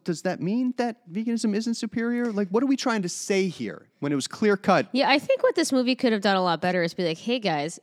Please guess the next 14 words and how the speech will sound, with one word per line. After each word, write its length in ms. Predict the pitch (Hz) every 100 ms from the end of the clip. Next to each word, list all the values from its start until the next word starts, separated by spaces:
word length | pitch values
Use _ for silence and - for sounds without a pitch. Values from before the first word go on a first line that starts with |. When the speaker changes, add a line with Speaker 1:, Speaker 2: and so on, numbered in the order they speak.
| _
Speaker 2:
uh, 140 | 165 185 -
increasing 680 | 277 359 - 302 285 277
your 100 | 220
intake 640 | 113 180 208 208 185 180 - -
of 200 | 160 160
whole 580 | - - 226 220 220 240
foods, 600 | - - 208 185 180 180 -
fruits 420 | - 214 214 -
and 80 | 180
Speaker 1:
Oh 20 |
my 20 |
God, 60 | 185 233
Speaker 2:
vegetables 500 | - - 175 165 170
Speaker 1:
yeah, 200 | 190